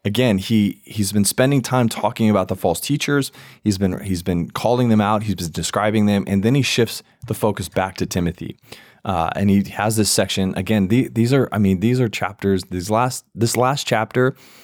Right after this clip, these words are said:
uh, chapter three and chap-, and the beginning of chapter four are incredible <laughs> chapters that I wish we could spend more time in. Uh, but I'm just trying to give you a broad stroke of it. Uh, but you're gonna find that Paul is gonna t-, challenge Timothy to hold fast to the faith, hold fast to what he believed,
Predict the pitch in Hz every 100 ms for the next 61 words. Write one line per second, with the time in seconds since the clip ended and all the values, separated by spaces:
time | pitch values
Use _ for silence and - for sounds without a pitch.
0 | _ - 92 90 - - 101 - 113 -
1 | 104 101 101 90 87 90 87 90 82 85
2 | 104 98 85 - - 82 - 85 - _
3 | _ _ _ _ _ _ _ _ - _
4 | - 117 - - 143 127 120 - 139 131
5 | 107 98 95 95 101 92 82 98 90 87
6 | 87 82 76 - - - - - 98 90
7 | 98 101 107 - 110 98 90 90 87 82
8 | 80 87 82 76 - - - - - 85
9 | 78 110 123 123 110 117 117 104 - 107
10 | 104 98 92 87 - - 95 98 92 -
11 | 92 87 80 - 90 101 104 - - 101
12 | - 107 110 73 76 - 90 82 82 90
13 | - 101 101 98 98 78 76